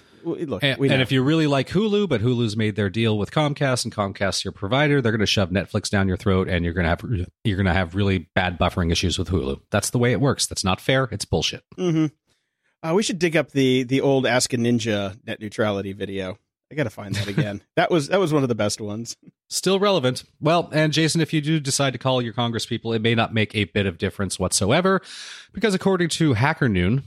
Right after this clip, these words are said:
Speaker 2: and, and, uh, one particular guy over there who's done a deep dive study himself, this guy, Jeff Cow, he's a data scientist, a software engineer, language nerd,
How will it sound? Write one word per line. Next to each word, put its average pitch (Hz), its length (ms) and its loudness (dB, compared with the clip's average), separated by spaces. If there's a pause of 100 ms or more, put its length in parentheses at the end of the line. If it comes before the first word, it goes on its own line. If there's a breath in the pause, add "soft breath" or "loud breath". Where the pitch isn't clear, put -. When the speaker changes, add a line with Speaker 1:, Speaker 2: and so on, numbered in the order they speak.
Speaker 2:
and, 95 340 0
and, 92 280 0
uh, 90 280 4
one 104 220 0
particular 98 400 -2
guy 90 240 2
over 90 300 -2
there 87 180 0
who's 90 180 -2
done 90 200 0
a 85 60 2
deep 123 340 -2
dive 92 260 2
study 82 300 0
himself, 85 500 0
this - 160 -2
guy, 82 180 0
Jeff 87 280 -2
Cow, 95 320 0
he's 107 160 0
a 90 40 0
data 82 280 0
scientist, 98 600 0
a 90 220 0
software 82 400 -2
engineer, 85 400 -2
language 92 420 -2
nerd, 98 260 0